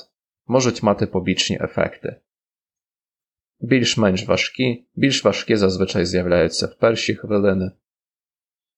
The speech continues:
після введення вакцини. А тепер типові протипоказання для вакцинації.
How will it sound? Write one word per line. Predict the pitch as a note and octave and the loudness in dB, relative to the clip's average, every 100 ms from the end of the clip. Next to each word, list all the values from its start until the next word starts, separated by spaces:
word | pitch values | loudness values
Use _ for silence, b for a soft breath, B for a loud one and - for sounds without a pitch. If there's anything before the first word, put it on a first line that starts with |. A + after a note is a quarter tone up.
| _ _ _ _ _ _ _ _ _ _ - | _ _ _ _ _ _ _ _ _ _ -4
після | A#2 - G2+ | -4 0 0
введення | F#2+ G2+ F#2+ F#2 F2+ | 2 0 2 0 0
вакцини. | E2+ - - - - - _ _ b b _ _ | -4 -6 -8 -8 -8 -16 _ _ b b _ _
А | - | -2
тепер | A#2 B2+ D#3 D3+ | 0 2 2 0
типові | A#2+ A#2 C3+ A#2 | 0 0 2 2
протипоказання | A2+ G#2+ F#2+ F#2+ - G2 G2+ G2 F#2 F2 | 0 0 0 -2 -2 0 0 0 0 -2
для | F2 | -2
вакцинації. | E2+ D2+ - - - - - - | 0 -2 -6 -8 -8 -8 -14 -20